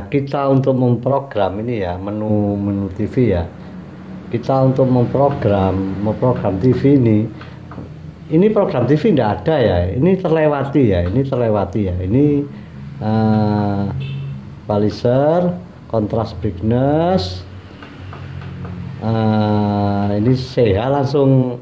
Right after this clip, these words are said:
ke Inggris ini ya. Jadi yang posisi ini terlewati, sehingga televisi ini nggak bisa diprogram ya,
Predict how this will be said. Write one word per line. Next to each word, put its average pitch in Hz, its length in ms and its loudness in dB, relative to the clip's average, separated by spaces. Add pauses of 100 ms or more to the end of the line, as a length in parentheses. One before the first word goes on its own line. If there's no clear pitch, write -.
(380)
ke 123 80 2
Inggris 110 400 2
ini 123 240 4
ya. 87 160 -2 (320)
Jadi 147 320 4
yang 143 320 2
posisi 143 640 2
ini 185 320 6 (320)
terlewati, 131 720 2 (320)
sehingga 160 560 4 (960)
televisi 185 640 2
ini 220 240 4
nggak 127 320 0
bisa 131 560 0 (240)
diprogram 123 720 0
ya, 87 240 0